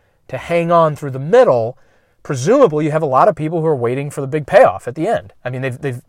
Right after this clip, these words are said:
they've heard you at the beginning of the video and they know there's something to stick around for.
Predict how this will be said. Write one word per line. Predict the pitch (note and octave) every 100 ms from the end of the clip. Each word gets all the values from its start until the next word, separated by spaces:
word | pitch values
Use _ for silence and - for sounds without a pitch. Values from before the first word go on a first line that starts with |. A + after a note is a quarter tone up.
| -
they've | C3+
heard | - - G3 A#3 E3
you | C3 A#2 B2 _ _ _ -
at |
the | C3+
beginning | D3+ D#3+
of | D3
the |
video | B2 F3+ A3 A#2+
and | B2
they | B2+
know | C3+ F#3
there's | F#3 D3
something | - C#3+ C#3
to | C3
stick | - C#3 D3
around | E3 A3+ F3+
for. | - E2 -